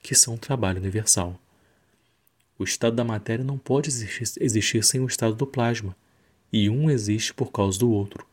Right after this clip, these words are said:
Aprenderemos duas cien-, ciências, uma no estado da matéria e outra no estado da energia, o que chamamos de campos universais.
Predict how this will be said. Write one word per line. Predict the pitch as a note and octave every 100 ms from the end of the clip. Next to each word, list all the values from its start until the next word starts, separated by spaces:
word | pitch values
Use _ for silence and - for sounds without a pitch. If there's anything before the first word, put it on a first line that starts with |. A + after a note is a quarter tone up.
| _ _ _ _ _ _ _ _ _ _ _ -
Aprenderemos | F#2 A2 G#2 G#2 A2+ F#2
duas | F#2+ A2 B2+ B2+
cien-, | - B2+ F#2 F#2
ciências, | - - G2 F2+ - - - - _ _ -
uma | B2+ D3
no |
estado | C#3+ - G2+ F#2
da | G2
matéria | F#2 F2 F#2+ G2 A2+ E3+
e | F#3+
outra | A2 G#2 A2+
no | A2+
estado | A2+ - F#2
da | F#2+
energia, | G2 A2+ G#2+ G2 F#2+ F#2 _ _ _ _ _
o | G2+
que | -
chamamos | - F2+ F#2 F#2
de | F#2
campos | F#2 F2 -
universais. | F#2 G2 G2+ - E2+ F2 -